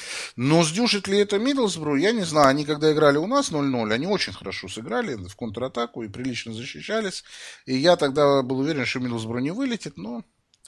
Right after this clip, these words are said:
но оказалось, что всё-таки Каранка он переусердствовал. Слишком ультразащитный он, конечно, тренер. И не уделил достаточного внимания атакующим действиям. Миддлсбро последняя команда по забитым голам в лиге,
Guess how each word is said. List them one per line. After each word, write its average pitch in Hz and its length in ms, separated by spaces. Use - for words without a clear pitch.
но 240 280
оказалось, 160 540
что - 140
всё-таки 120 520
Каранка 120 460
он 107 160
переусердствовал. 92 840
Слишком - 640
ультразащитный 143 1200
он, 80 80
конечно, 82 340
тренер. 104 420
И 104 300
не 107 560
уделил 101 360
достаточного 92 480
внимания 85 600
атакующим 95 640
действиям. 87 760
Миддлсбро 110 380
последняя 98 420
команда 95 360
по 92 100
забитым 101 400
голам 165 340
в 120 60
лиге, 107 380